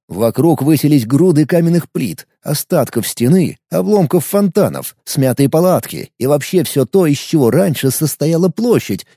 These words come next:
и что на ней располагалось. Любопытно. Значит, образ ящерицы, сбрасывающей хвост, оказался верным. Город сжался, выплюнув кусок самого себя за пределы дворца пространства.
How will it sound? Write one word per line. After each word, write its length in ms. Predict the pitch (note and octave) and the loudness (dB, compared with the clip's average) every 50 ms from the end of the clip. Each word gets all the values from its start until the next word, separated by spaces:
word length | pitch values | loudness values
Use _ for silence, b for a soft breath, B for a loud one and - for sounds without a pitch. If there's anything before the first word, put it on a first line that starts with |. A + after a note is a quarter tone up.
| _ | _
и 140 | - B2 D#3 | -2 0 0
что 260 | C#3+ - - - F3 | 0 0 0 0 0
на 120 | C#3+ C3 A#2+ | 2 2 2
ней 220 | B2+ E3+ F#3+ F#3 | 2 2 2 2
располагалось. 800 | F3+ F#3+ - - F#3+ F#3+ F3 A#2+ E2 A#1+ G1+ G1+ - - - - _ _ _ _ _ _ _ _ _ _ _ _ _ _ | 2 0 0 0 -2 -2 -2 -2 -4 -8 -8 -10 -14 -14 -16 -18 _ _ _ _ _ _ _ _ _ _ _ _ _ _
Любопытно. 920 | - C#2 C#2+ F2 F#2+ A2 E3+ F3+ - F#3 A2+ F#2 - - A#2+ B2+ D3 D3 - _ _ _ _ _ _ _ _ _ _ _ | -12 -8 -4 -4 -2 -2 -2 -2 -2 -2 -4 -4 -4 -4 -2 -2 -2 -4 -6 _ _ _ _ _ _ _ _ _ _ _
Значит, 540 | - B1+ D2 G2+ A2 A2+ G#2+ - C3 - - | -16 -10 -6 -4 -2 -2 0 0 0 0 2
образ 360 | C3+ C3 A#2 A#2+ A#2+ - - | 2 2 2 2 0 -2 -2
ящерицы, 680 | F#2+ F2+ A2+ C#3+ D#3 C#3 - - A2 G#2+ G#2+ - B2 A#2+ | -4 -4 -2 -2 -2 -2 -4 -4 -4 -4 -4 -2 -2 -2
сбрасывающей 680 | G2 F2+ B2 C3+ B2 - - A#2 A2 A2 - - A2 | -2 -2 -2 -2 -2 -2 -2 -2 -2 -2 -2 -4 -6
хвост, 400 | - - B2+ E3 F3+ D#3+ - - | -6 -4 0 0 0 0 0 -2
оказался 520 | C#3+ C#3 F3 E3+ D#3 F3+ F3 D#3+ - - F#3 | -4 -2 -2 0 0 2 0 0 0 0 0
верным. 520 | F#3+ F#3+ F3+ G#2 C#2 C#2 C2+ C2+ A#1+ - - _ _ _ _ _ _ _ _ _ - | 0 0 0 -2 -4 -6 -10 -12 -14 -14 -18 _ _ _ _ _ _ _ _ _ -12
Город 480 | E2 E2 C#3 E3 E3+ D3+ D3+ D#3 B2+ | -4 -2 0 2 4 4 2 2 0
сжался, 680 | G2+ G2+ F#2+ G#2 D3 G3 F3+ D3+ A#2 - - - F2+ | -2 -6 -6 -2 0 2 2 2 0 0 -2 -6 -6
выплюнув 540 | F#2 F#2+ C#3+ F#3+ A2 G2 A#2 A#2+ A#2+ A2+ - | -2 0 2 2 2 2 0 0 0 0 0
кусок 360 | - D3+ C3+ - E3+ D#3 C3 | 0 -2 0 0 0 0 0
самого 320 | - C#3+ C3+ C#3 C#3+ C#3 B2+ | 0 0 0 2 2 2 0
себя 320 | - - C3+ D3 E3+ D#3 | 0 0 0 0 2 2
за 140 | C3 C3 F3 | 2 2 0
пределы 400 | D3 E3+ F3+ E3 E3 F3+ F3 E3+ | 2 2 0 2 2 2 4 2
дворца 420 | C#3+ C3 D3 D3+ C3 - - D3 A#2+ | 2 2 2 0 0 0 -2 -2 -2
пространства. 760 | - - A#2+ - - - G#2 E2+ D2+ D2+ - - B1 - - | 0 -2 -2 -2 -2 -4 -4 -4 -6 -6 -10 -10 -12 -14 -14